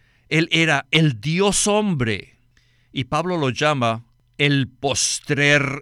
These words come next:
Adán, lo cual significa que él es la conclusión, el final de la humanidad. Como postrer Adán en la carne,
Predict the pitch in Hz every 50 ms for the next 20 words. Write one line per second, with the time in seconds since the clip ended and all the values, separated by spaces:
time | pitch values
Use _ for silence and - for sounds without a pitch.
0 | - - 120 120 120 110 110 104 107 98 95 92 87 82 98 - _ _ _ _
1 | _ _ _ _ _ _ _ - 151 160 - 185 196 196 - 220 185 180 160 -
2 | 156 160 - 180 170 139 - 139 139 139 135 135 135 139 135 131 139 139 - -
3 | - - - _ _ _ _ _ _ _ - 151 151 160 160 - - - 165 160
4 | 160 156 127 - 156 151 147 127 - - - 165 180 180 165 131 110 101 90 -
5 | - - - 160 170 170 - - - - 185 180 170 175 175 185 185 202 208 214
6 | 214 196 170 131 127 123 120 117 117 117 113 104 107 107 101 107 104 101 101 101
7 | 98 87 - 113 - _ _ _ _ _ _ _ _ _ _ _ _ - - _
8 | _ - 147 147 147 147 135 143 139 127 - - 156 170 170 165 160 156 156 156
9 | 160 156 156 156 151 143 - - 139 143 139 143 147 151 156 156